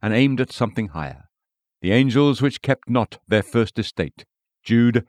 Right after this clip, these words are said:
verse six. "They kept not their estate because they were not content with their estate." Our first parents, clothed with the white robe of innocence in paradise,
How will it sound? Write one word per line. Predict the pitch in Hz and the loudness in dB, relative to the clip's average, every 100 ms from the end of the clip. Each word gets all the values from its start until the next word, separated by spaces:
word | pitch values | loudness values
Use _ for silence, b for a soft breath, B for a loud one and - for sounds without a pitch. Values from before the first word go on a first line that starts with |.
| _ | _
verse | - 107 - | -4 -2 -2
six. | - - - - _ _ _ _ _ _ _ _ | -10 -12 -16 -20 _ _ _ _ _ _ _ _
"They | 127 | -2
kept | - 165 - | 0 -2 0
not | 160 233 | -2 0
their | - 127 | 0 2
estate | 107 - 113 180 - | 0 0 -2 -2 -6
because | 131 127 127 | -6 0 0
they | 107 | 2
were | 135 131 | 2 2
not | 127 | -2
content | - 190 - 240 233 | -2 -4 0 -2 -2
with | 110 202 156 82 - | 0 0 -2 -10 -2
their | 107 92 | 0 0
estate." | 87 - 78 - - - _ _ _ _ _ _ _ _ _ - | -4 -8 -10 -12 -20 -20 _ _ _ _ _ _ _ _ _ -4
Our | 139 240 | 0 0
first | - 214 - | 2 0 0
parents, | - 120 85 69 - - - _ - | -2 -2 -2 -8 -12 -12 -12 _ -2
clothed | 139 180 170 147 | 2 2 0 -2
with | 139 | 0
the | 127 | 0
white | 123 156 160 | 0 0 -2
robe | 127 135 143 135 | 0 2 2 0
of | 110 | 0
innocence | 110 - 101 98 107 | 0 -2 -6 -6 -4
in | 110 | -4
paradise, | 101 90 82 82 90 - - | -4 -6 -4 -4 -4 -4 -8